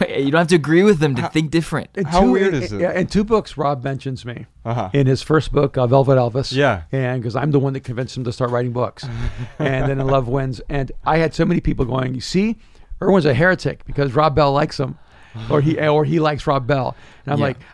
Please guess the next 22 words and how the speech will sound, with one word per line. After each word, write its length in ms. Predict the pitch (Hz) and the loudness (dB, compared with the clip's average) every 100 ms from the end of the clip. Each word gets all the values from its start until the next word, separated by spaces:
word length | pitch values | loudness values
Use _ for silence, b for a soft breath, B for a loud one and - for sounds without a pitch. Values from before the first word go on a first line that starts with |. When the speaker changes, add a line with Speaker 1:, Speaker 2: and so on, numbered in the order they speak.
| - | -8
Speaker 3:
"I'm 180 | - 156 | -8 -6
always 340 | 147 160 156 131 | -2 0 0 -2
gonna 160 | 123 | -8
love 240 | 123 120 110 | -4 -4 -4
Rob 200 | 120 113 | -4 -4
Bell." 280 | 127 - - _ b b b b 101 - | -6 -8 -12 _ b b b b -18 -8
And, 340 | 135 139 143 139 | -4 -2 -2 -2
uh, 200 | 135 - | -4 -6
and 240 | 156 143 - b b b _ | -6 -6 -8 b b b _
I, 100 | 127 | -8
I, 240 | - 147 - _ b b _ _ - 160 | -6 -8 -12 _ b b _ _ -4 0
I 120 | 202 | 0
d-, 100 | 254 175 | -2 -2
I 80 | |
don't 200 | 214 214 | -2 -2
have 300 | 127 156 170 - | -4 -6 -8 -6
to 160 | 147 | -6
even 300 | 156 147 143 - | -6 -6 -6 -6
ever 260 | 156 147 135 | -6 -4 -6
agree 440 | 113 127 143 208 | -4 -2 0 0
with 180 | 135 - | -2 -8
someone 500 | 123 123 113 - | -10 -10 -10 -12